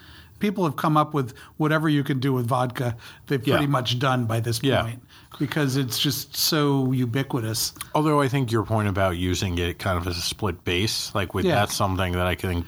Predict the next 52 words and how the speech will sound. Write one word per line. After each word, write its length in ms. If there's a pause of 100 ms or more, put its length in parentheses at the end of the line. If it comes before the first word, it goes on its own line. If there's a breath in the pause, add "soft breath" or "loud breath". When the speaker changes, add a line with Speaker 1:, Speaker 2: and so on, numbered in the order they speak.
(140 loud breath)
Speaker 1:
Yeah, 160
that, 140
Speaker 2:
we'll 80
Speaker 1:
that, 140
Speaker 2:
see 100
Speaker 1:
that 240
Speaker 2:
more 100
Speaker 1:
I'd 80
like 160
Speaker 2:
people. 160
Speaker 1:
to 60
see 60
more 280
of, 120 (180)
because, 500
uh, 460
it's 200
Speaker 2:
Yeah. 140
Speaker 1:
useful. 400 (800 soft breath)
Speaker 2:
At 140
least 260
probably 220
over 160
the 100
last 360
twenty, 440
thirty 300
years, 280
we 80
saw 240
a 40
lot 200
of 240 (380 loud breath)
sort 200
of 60
Russian 380
theme 320
bars 300
doing 260
infusions, 840
right? 200
Speaker 1:
Yeah. 160
Speaker 2:
Like, 340 (500 loud breath)
Speaker 1:
Yeah, 80
yeah, 60
yeah. 60
Speaker 2:
traditionally 400
in, 300 (240)
you 80
know, 140
at 60
least 300